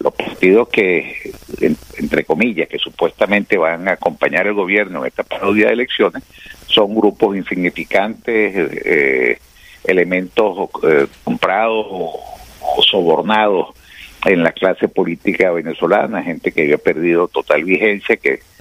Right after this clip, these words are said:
ahora reaparece con el manto rojo que le pone el gobierno,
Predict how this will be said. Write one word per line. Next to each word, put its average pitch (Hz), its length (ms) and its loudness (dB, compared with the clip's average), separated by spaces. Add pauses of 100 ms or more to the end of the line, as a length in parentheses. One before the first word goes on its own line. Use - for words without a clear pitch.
(160)
ahora 78 320 2
reaparece 87 840 0
con - 240 0
el 67 80 0
manto 87 580 -2 (500)
rojo 92 480 2
que - 100 -6
le 67 120 0
pone 90 300 0
el 104 80 0
gobierno, 120 520 0